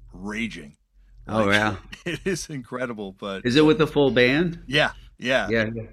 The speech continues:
Speaker 2: Oh,
Speaker 1: They
Speaker 2: yeah.
Speaker 1: did, I guess
Speaker 2: Cool.
Speaker 1: they did, like, a bunch of singles, too. Some of them get really rare, but,
Speaker 2: Mm-hmm.
Speaker 1: um, there was a, but that first single's on Chiswick, and just, uh,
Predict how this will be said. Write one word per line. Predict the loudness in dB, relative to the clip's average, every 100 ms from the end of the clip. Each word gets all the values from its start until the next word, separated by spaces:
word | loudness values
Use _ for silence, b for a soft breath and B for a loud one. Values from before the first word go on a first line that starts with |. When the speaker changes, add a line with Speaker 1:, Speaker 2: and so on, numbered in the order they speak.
| -10
Speaker 2:
Oh, | -4
Speaker 1:
They | 0 0
Speaker 2:
yeah. | -2
Speaker 1:
did, | -4
I | -2
guess | -2 -2
Speaker 2:
Cool. |
Speaker 1:
they | -4
did, | -4
like, | -4 -6
a |
bunch | -6 -4 -6
of | -8
singles, | -8 -10 -12
too. | -8 -6
Some | -4 -4
of | -4
them | -6
get | -6
really | -6 -6 -6
rare, | -6 -6 -8 -12 _ _
but, | -8 -8
Speaker 2:
Mm-hmm. | -8 -8 -6
Speaker 1:
um, | -8 -12 -18 -20
there | -12 -8 -6
was | -8 -8
a, | -8 -10
but | -12 -10
that | -10
first | -8 -8 -6
single's | -6 -8 -8
on | -8 -8
Chiswick, | -10 -10 -12 -14 -16
and | -14
just, | -10 -10 -10
uh, | -10 -10 -14